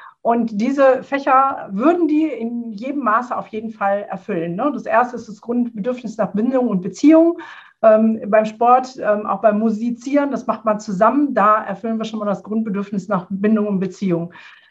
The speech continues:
Das zweite ist Orientierung und Kontrolle. Wir haben im Sport ein klares Regelwerk, ähm,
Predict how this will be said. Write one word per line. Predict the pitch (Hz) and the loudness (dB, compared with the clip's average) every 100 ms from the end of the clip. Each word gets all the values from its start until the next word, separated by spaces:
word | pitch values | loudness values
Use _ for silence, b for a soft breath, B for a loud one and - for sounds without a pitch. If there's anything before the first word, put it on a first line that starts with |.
| _ 190 | _ -6
Das | - | 0
zweite | 233 247 262 | 2 4 2
ist | - | 0
Orientierung | 262 247 247 240 285 269 240 | 2 2 2 2 0 0 -4
und | |
Kontrolle. | 226 226 214 254 302 339 381 320 | -2 -4 0 2 4 4 2 -6
Wir | 226 208 | -2 0
haben | 226 233 226 | 0 -2 -6
im | 220 208 | -8 -12
Sport | - 233 233 233 | -2 2 2 -2
ein | |
klares | - 220 226 220 | -4 0 0 -2
Regelwerk, | 302 285 226 220 233 - | -4 -4 -2 0 -2 -6
ähm, | 214 208 214 | -6 -6 -6